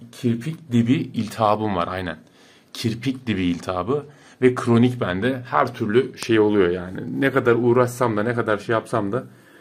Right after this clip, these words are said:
ne yazık ki, e, kurtulamıyorum. Hemen altında gözlük kabım var. Şöyle göstereyim. Ee, içinde işte,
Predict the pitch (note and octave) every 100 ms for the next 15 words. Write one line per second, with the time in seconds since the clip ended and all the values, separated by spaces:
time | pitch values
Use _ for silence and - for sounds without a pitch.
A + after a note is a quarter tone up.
0 | - - _ D#3 C#3+ A2+ G#2+ - C3 C3
1 | - - - - B2 A#2+ B2 A#2 G#2 F2+
2 | G2 - - _ _ - - C#3+ D3 C#3+
3 | C#3 C3+ C3+ C#3 - - A#2+ B2 A#2 C3
4 | B2+ B2 C3 B2 B2 - - - - -
5 | - - G#2+ G#2 G#2 G#2+ - A2+ G#2 G#2
6 | - - - - - - - - - -
7 | G#2+ G2+ G2 G2 F#2+ G2 G2 - A2+ G#2+
8 | G2+ - A2